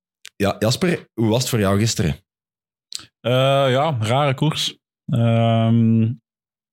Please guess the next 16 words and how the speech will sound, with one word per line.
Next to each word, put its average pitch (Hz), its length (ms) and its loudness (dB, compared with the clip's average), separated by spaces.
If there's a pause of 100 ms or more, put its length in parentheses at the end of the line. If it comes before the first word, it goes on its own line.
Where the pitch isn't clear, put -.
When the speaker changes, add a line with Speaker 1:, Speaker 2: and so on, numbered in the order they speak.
(280)
Speaker 2:
maar, 110 300 2
eh, 107 480 0 (1040)
ja, 127 220 0
ik 139 100 -4
heb, 127 300 -4
ik - 100 -14
heb 127 100 -2
zo'n 131 160 0
beetje 127 180 0
het 117 100 2
gevoel 113 180 2
dat 139 140 0
ik 123 60 0
niet 131 160 2
echt 135 260 -2
een, 120 1300 2